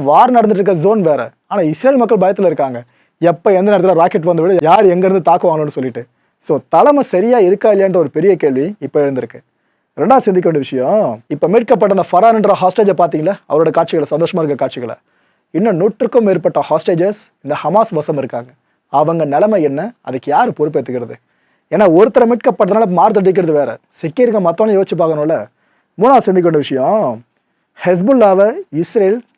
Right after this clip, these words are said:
தனிச்சு நின்னு சமாளிக்கவே முடியாது, அது கிளியர் கட்டா புரியுது. அமெரிக்க ஆயுதங்கள் இல்லாம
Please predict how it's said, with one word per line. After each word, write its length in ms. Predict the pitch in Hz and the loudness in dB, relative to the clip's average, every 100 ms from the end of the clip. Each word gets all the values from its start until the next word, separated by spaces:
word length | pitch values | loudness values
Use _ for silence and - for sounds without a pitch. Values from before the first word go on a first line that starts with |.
| - | -2
தனிச்சு 340 | 208 277 - 226 | 0 -2 -2 0
நின்னு 180 | 185 214 175 | 0 -2 -2
சமாளிக்கவே 640 | 156 190 185 - 180 175 190 208 | 0 2 2 0 0 2 2 2
முடியாது, 480 | 165 165 151 151 - 143 | 0 0 0 -2 -4 -4
அது 100 | 139 - | -4 -2
கிளியர் 240 | 170 220 | 0 2
கட்டா 180 | 185 165 139 | 0 -2 -4
புரியுது. 280 | 131 120 - _ _ _ _ _ - | -10 -12 -16 _ _ _ _ _ -4
அமெரிக்க 340 | 175 220 - | 0 0 2
ஆயுதங்கள் 340 | 196 190 190 175 | 4 4 2 2
இல்லாம 320 | 190 208 190 | 4 4 2